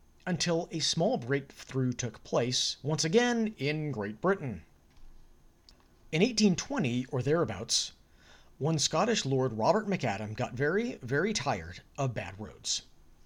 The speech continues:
Born the second son of the Baron of Waterhead, MacAdam made a fortune in the American Revolution acting as a merchant in British-occupied New York.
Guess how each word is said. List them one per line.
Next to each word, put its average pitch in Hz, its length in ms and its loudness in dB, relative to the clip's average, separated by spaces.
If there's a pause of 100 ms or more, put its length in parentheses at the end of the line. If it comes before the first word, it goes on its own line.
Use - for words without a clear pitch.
(380)
Born 180 340 2
the 190 80 4
second 180 400 2
son 131 380 0
of 110 80 -4
the 117 80 -2
Baron 156 340 0
of 107 140 -4
Waterhead, 104 560 -2 (380)
MacAdam 180 380 2
made 170 220 4
a 139 40 0
fortune 196 480 -2
in 120 80 -2
the 127 80 0
American 151 420 0
Revolution 135 600 0
acting 123 400 -4
as 110 100 -4
a 120 60 -2
merchant 139 400 -2 (100)
in 160 180 0
British-occupied 127 920 -4
New 120 140 -4
York. 156 400 0